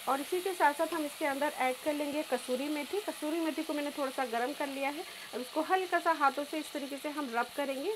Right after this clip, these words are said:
इस तरह से और डाल देंगे। मसाले के साथ थोड़ा सा इसको भी भून लेंगे।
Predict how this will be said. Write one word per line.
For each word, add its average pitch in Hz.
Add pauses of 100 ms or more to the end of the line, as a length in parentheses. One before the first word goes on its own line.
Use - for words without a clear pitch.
(100)
इस 262
तरह 262
से 381
और 302
डाल 208
देंगे। 170 (2500)
मसाले 269
के 294
साथ 277
थोड़ा 262
सा 269
इसको 277
भी 294
भून 302
लेंगे। 302